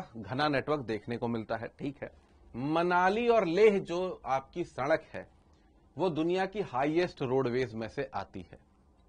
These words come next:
ठीक है। बड़ा आसान सा प्रश्न है, मासूम सा प्रश्न है, मासूमियत से हो जाएगा,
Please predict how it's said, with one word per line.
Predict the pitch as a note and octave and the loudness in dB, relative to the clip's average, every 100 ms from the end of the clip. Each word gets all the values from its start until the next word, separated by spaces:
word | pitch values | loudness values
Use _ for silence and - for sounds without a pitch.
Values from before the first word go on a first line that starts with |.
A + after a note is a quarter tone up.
| - | -20
ठीक | - - | -20 -20
है। | G3 - - - - - _ - - - - - - - - - - - - | -20 -20 -20 -20 -20 -20 _ -20 -20 -20 -20 -20 -20 -20 -20 -20 -20 -20 -14
बड़ा | C#3 F3 G#3 | 4 8 12
आसान | G3 F#3+ E3+ F#3 | 10 8 4 6
सा | F#3+ | 4
प्रश्न | E3+ F3 - F3 | 4 2 2 2
है, | |
मासूम | D#3+ C#3 C3+ D#3+ F3 | 4 4 2 0 2
सा | F3 | 2
प्रश्न | D#3 D#3+ - D3+ | 4 2 0 -4
है, | D#3+ | 0
मासूमियत | C3+ B2+ C#3+ D3+ F3 E3+ | 0 0 0 0 0 0
से | - | 0
हो | D3+ C#3+ | 2 4
जाएगा, | D3 C#3+ D3 | 4 4 2